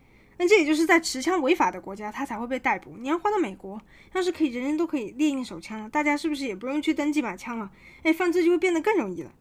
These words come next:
虽然人人都可以自由地造手枪，显然不是什么好事啊。我想说的就是，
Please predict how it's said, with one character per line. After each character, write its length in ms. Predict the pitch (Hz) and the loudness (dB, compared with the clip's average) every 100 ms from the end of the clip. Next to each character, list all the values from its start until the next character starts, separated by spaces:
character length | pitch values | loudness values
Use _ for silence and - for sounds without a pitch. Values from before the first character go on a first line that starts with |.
| _ - | _ -2
虽 200 | - 370 | 4 4
然 120 | 302 | 6
人 140 | 294 | 4
人 140 | 339 359 | 4 4
都 100 | 349 | 4
可 100 | 349 | 2
以 120 | 240 | 0
自 160 | - | 0
由 100 | 320 | 0
地 100 | 294 | 0
造 200 | 294 302 | 4 2
手 160 | 262 190 | 2 -6
枪， 180 | 233 254 | -8 -8
显 180 | 220 190 | -8 -8
然 80 | |
不 120 | 220 277 | -6 -2
是 120 | 359 | 0
什 80 | 254 | -2
么 80 | |
好 220 | - - - | -6 -10 -8
事 240 | - 233 | -8 -8
啊。 100 | - - _ _ _ - - | -10 -18 _ _ _ -20 -4
我 100 | 330 | 0
想 160 | 370 339 | 2 2
说 140 | 370 | 2
的 80 | 381 | 2
就 100 | 381 | 2
是， 280 | - 330 | 2 0